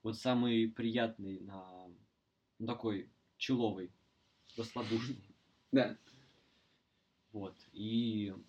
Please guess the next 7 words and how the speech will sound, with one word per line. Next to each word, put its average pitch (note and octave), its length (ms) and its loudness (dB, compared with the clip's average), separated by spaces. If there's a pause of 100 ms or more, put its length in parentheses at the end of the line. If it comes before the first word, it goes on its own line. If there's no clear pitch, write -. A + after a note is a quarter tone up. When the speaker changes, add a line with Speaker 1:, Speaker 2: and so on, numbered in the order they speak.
(800)
Speaker 1:
Moonlight, A#2 800 0
не A2 100 -4
знаю, G2+ 420 -4
что - 220 -20
приятно G2+ 420 -8
так. - 180 -20
Лунный, G2+ 320 -8